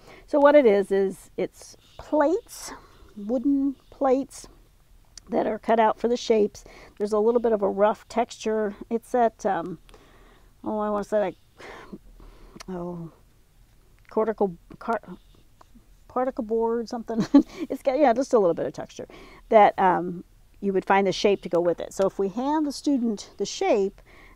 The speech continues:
then I'm looking for them to explore, ex-, experiment with kind of, well, what does it feel like? If vision isn't supporting them, then all they maybe have to provide input is touch. So,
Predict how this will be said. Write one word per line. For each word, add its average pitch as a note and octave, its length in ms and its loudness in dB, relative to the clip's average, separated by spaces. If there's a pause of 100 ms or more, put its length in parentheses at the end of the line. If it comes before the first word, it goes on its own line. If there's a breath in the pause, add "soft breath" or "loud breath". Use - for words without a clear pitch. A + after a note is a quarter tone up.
then A3+ 140 0
I'm A#3+ 260 0
looking B3 260 0
for G#3+ 120 0
them G3 240 -2
to F#3 500 -2
explore, F#3 760 -2
ex-, - 260 -14
experiment G3 640 -2
with F#3+ 260 -4
kind F#3 160 -8
of, F3 80 -8
well, G3 200 -2
what G#3 280 2
does A3 180 -2
it F3+ 120 -2
feel G#3+ 280 2
like? G3 400 0 (880 loud breath)
If G#3 140 0
vision A#3 340 4
isn't B3+ 280 2
supporting E4+ 520 -2
them, G#3 300 -4
then G#3 180 -4
all A#3 300 6
they B3 380 6 (120)
maybe A#3 340 0
have A3 340 0
to G3 420 -4 (260)
provide A#3 360 2
input F#3+ 400 -2
is F3+ 240 -4
touch. - 420 -8 (320 loud breath)
So, F#3 600 -2